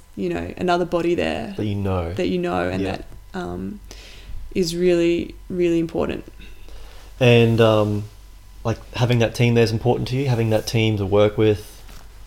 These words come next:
Speaker 2: is essential, you th-, you'd say?
Speaker 1: Yeah, I think so. Like, obviously, track is, you know, a very individual, um, track and field is a very individual sport, but you can't do it on your own. It's impossible.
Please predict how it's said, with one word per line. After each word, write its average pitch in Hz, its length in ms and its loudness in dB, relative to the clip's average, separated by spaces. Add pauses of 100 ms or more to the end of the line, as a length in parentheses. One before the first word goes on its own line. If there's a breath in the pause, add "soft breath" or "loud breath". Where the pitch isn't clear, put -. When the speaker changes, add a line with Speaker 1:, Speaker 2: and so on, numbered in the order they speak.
(380)
Speaker 2:
is 107 80 0
essential, 127 420 -2
you 139 60 -4
th-, 156 200 -6
you'd 127 120 -4
say? 220 120 4
Speaker 1:
Yeah, 320 340 12
I 233 80 8
think 294 200 6
so. 233 220 8
Like, 185 200 6
obviously, 190 920 4 (280)
track 175 420 2
is, 165 600 0
you 190 120 0
know, 170 140 2
a 170 60 2
very 165 320 2
individual, 165 760 0 (680)
um, 175 280 -6
track 180 160 -2
and 175 60 -6
field 180 100 4
is 170 60 -2
a 170 40 -2
very 170 200 4
individual 165 320 2
sport, 165 580 2 (600 loud breath)
but 165 340 10 (180)
you 185 120 0
can't 190 300 4
do 165 180 6
it 175 60 2
on 160 100 2
your 156 140 0
own. 156 460 -2 (240)
It's 175 140 -6
impossible. 160 580 -6